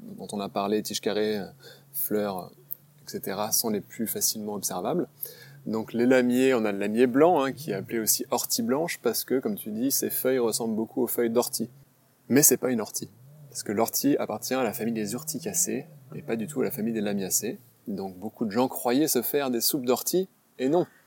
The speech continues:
ils se faisaient des soupes de lamier blanc. <laughs> C'est pas grave, le lamier blanc se mange aussi, c'est très bon. Mais c'est juste pas les mêmes parfums, c'est pas le même goût.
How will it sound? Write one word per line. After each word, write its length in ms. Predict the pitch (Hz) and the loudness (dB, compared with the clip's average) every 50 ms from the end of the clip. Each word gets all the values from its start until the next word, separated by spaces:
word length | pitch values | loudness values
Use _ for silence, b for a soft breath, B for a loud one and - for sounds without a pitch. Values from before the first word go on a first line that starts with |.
| b b - | b b -10
ils 80 | 110 | -6
se 140 | - - 117 | -4 -4 -4
faisaient 280 | - - 113 110 139 147 | -4 -4 -4 -4 -2 0
des 100 | 123 110 | 0 0
soupes 200 | - - 143 120 | 0 0 0 4
de 80 | 123 | 4
lamier 260 | 120 123 127 127 131 131 | 4 6 4 4 4 4
blanc. 260 | 131 143 151 139 - _ - - | 2 2 0 -2 -4 _ -6 -6
<laughs> 300 | - - - - - - | -6 -4 -4 -8 -6 -2
C'est 220 | - - - - | 0 2 2 2
pas 140 | - 110 107 | 2 2 2
grave, 280 | 104 110 131 151 151 | 4 4 4 4 4
le 60 | 123 101 | 2 0
lamier 260 | 107 104 104 104 104 | -2 -2 -4 -4 -4
blanc 180 | 107 110 107 | -2 -2 -2
se 140 | 107 - 107 | -2 -2 -4
mange 180 | 98 101 101 101 | -4 -6 -6 -6
aussi, 340 | 101 95 - - 135 156 160 | -4 -6 -4 -4 -2 -4 -4
c'est 100 | - 104 | -4 -8
très 180 | - - - - | -10 -8 -6 -6
bon. 220 | - - 175 185 _ _ B B B B B B B B | -4 -6 -6 -8 _ _ B B B B B B B B
Mais 60 | - - | -12 -6
c'est 120 | - 107 | -6 -4
juste 240 | 101 127 131 - - | -2 0 -2 -2 2
pas 140 | - 151 151 | 4 4 4
les 80 | 156 | 6
mêmes 180 | 147 135 127 117 | 4 4 2 2
parfums, 420 | - 101 - - - 107 123 165 | 0 -2 -4 -2 -4 -2 -2 0
c'est 160 | 160 - 110 | 0 -2 -2
pas 100 | 107 110 | -2 -2
le 60 | 117 120 | 0 0
même 280 | 117 107 104 101 98 | 0 0 0 -4 -6
goût. 340 | 92 95 107 127 147 165 185 | -4 0 0 2 2 0 -2